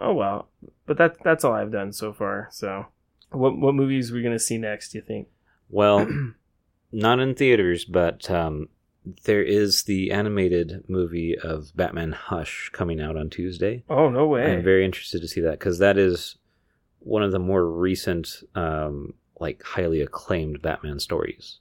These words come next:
Speaker 1: Really?
Speaker 2: The character of Hush is very interesting.
Speaker 1: Huh.
Speaker 2: So I'm, I can't wait to see that. Um, in theaters,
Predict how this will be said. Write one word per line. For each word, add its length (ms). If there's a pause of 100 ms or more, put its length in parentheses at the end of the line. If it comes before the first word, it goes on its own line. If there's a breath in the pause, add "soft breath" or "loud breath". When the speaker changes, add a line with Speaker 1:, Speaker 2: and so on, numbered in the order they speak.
Speaker 1:
Really? 400
Speaker 2:
The 120
character 260
of 100
Hush 240
is 280
very 240
interesting. 560 (160)
Speaker 1:
Huh. 260 (920)
Speaker 2:
So 560 (260)
I'm, 680 (240)
I 120
can't 180
wait 120
to 60
see 180
that. 260 (520)
Um, 260
in 180
theaters, 1040